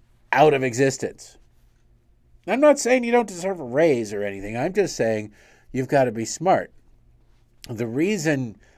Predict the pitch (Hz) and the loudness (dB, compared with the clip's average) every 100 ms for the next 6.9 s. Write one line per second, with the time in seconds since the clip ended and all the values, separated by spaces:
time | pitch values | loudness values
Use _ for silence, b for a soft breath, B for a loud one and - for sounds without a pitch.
0 | - 127 156 151 135 123 117 135 123 117 | -10 -4 -2 -2 0 0 2 2 0 -2
1 | 120 131 104 110 156 208 185 - 131 117 | -2 -2 -2 -2 2 2 -2 0 4 4
2 | 117 110 - - _ _ _ _ _ _ | 2 0 -6 -20 _ _ _ _ _ _
3 | _ _ _ _ _ _ - 127 - 127 | _ _ _ _ _ _ -6 -6 2 6
4 | 120 110 107 98 135 123 113 104 95 - | 6 4 0 -6 -8 -6 -6 -8 -12 -14
5 | - - - - 160 175 151 98 - 104 | -16 -16 -18 -6 -4 0 -2 -4 -6 -6
6 | - - - - 139 117 82 - - | -6 -10 -10 -2 0 2 0 -12 -20